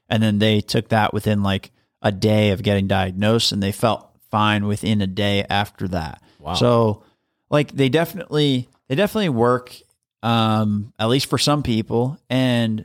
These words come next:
Speaker 1: so, um, I don't know, something, the, DeSantis is always, like, at odds with, with the president or,
Speaker 2: Whatever's going
Speaker 1: you know,
Speaker 2: on, it seems
Speaker 1: whatever's
Speaker 2: like.
Speaker 1: going on. Um, but I guess what they did is the, the federal government,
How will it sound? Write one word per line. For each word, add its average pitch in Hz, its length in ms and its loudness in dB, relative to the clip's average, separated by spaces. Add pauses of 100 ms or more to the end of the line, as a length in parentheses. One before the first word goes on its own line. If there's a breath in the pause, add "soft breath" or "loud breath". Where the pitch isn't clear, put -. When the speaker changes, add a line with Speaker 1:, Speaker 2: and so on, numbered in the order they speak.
Speaker 1:
so, 120 680 0 (760)
um, 98 760 -2 (540)
I - 100 -6
don't 143 100 2
know, 107 60 -2
something, 196 460 -4
the, 180 200 -2
DeSantis 175 640 -2
is 113 120 0
always, 113 400 2
like, 107 240 -4
at 110 260 -2
odds 101 540 -2
with, 104 420 -6 (240)
with - 260 -10
the 101 100 -6
president 107 760 -2
or, 101 100 -4
Speaker 2:
Whatever's 95 300 -2
going 87 180 -8
Speaker 1:
you 120 80 2
know, 110 80 2
Speaker 2:
on, 107 60 0
it - 20 0
seems 110 100 2
Speaker 1:
whatever's 120 300 2
Speaker 2:
like. - 60 -6
Speaker 1:
going 110 260 0
on. 104 360 -2 (320)
Um, 98 540 -2 (340)
but 143 160 2
I 127 100 2
guess 135 360 0
what 139 260 -4
they 127 180 0
did 131 380 0
is 117 360 0
the, 123 420 0
the 113 140 -4
federal 131 440 0
government, 123 540 -2